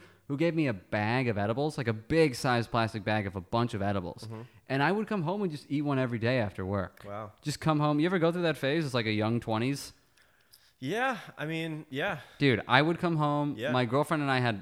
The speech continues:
Speaker 1: opposite schedules. Uh, and, uh, so when I would come home from my breakfast place, she was leaving to her restaurant night job. And I would just eat a brownie and be high alone in the apartment. It was the best.
Speaker 2: Yeah, it was the
Speaker 1: I
Speaker 2: best.
Speaker 1: loved being high alone in my apartment.
Speaker 2: Yeah.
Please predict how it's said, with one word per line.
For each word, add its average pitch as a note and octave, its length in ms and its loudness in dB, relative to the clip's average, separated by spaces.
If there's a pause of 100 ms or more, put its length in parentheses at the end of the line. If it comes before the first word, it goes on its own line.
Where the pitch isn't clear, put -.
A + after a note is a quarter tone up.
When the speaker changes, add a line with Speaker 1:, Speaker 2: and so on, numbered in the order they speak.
Speaker 1:
opposite A2 420 -2
schedules. A#2 380 -4 (380)
Uh, G2 320 0 (500)
and, G#2+ 340 -2
uh, F#2+ 240 -2 (220)
so A#2+ 140 -6
when A#2 100 2
I B2+ 80 2
would C3 100 -2
come A#2+ 160 -2
home B2 140 0
from A2 120 -6
my G2+ 100 0
breakfast A2 480 -2
place, G2 340 -4 (180)
she - 180 -6
was A#2 140 -2
leaving A2 240 -2
to F#2+ 60 -4
her G#2 140 -2
restaurant G2+ 480 -2
night A2+ 280 -2
job. D#2+ 340 -10 (300)
And A2 120 0
I B2 80 4
would C3+ 100 0
just B2+ 180 -6
eat C3 140 0
a A#2+ 40 0
brownie A2+ 420 2
and G2 360 -8
be G#2 140 -2
high G2+ 300 2
alone G#2 320 -2
in G2 80 -4
the F#2+ 60 -4
apartment. F#2+ 440 -4
It F#2+ 60 -6
was F#2 160 -10
the F2+ 60 -18
best. - 440 -12
Speaker 2:
Yeah, G2+ 220 -6
it - 40 -8
was F2+ 100 -12
the G#2 60 0
Speaker 1:
I A#2+ 40 6
Speaker 2:
best. C3 100 8
Speaker 1:
loved D#3 220 4
being C#3+ 200 4
high A2 260 4
alone G2 340 0
in F#2 100 -2
my F2+ 160 -4
apartment. F2+ 480 -8
Speaker 2:
Yeah. F#2+ 280 -8